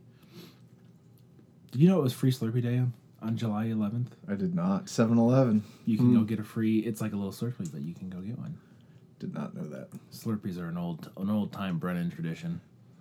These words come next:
Speaker 2: I like Slurpees.
Speaker 1: Which explains why we're all a little,
Speaker 2: <laughs>
Speaker 1: a little crazy. But,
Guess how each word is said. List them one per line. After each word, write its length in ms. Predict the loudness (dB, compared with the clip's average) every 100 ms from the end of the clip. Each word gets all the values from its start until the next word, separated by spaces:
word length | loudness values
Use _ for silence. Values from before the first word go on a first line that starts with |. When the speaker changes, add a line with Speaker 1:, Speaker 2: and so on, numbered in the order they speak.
| -20 -20 -16 -6
Speaker 2:
I 60 |
like 220 | -4 -4 -8
Slurpees. 520 | -8 -6 -6 -8 -10 -18 -14
Speaker 1:
Which 100 | -10
explains 460 | -12 -10 -6 -6 -4
why 80 | -6
we're 160 | -6 -6
all 180 | -6
a 20 | -6
little, 300 | -6 -6 -10 -14 -14
Speaker 2:
<laughs> 300 | -18 -12 0
Speaker 1:
a 40 | 4 4 6 4 4 -4 -6 -20 -20 -20 -20 -20 -20
little 160 | -20 -16
crazy. 500 | -14 -12 -10 -10 -10 -12 -18 -16 -8
But, 220 | -8 -8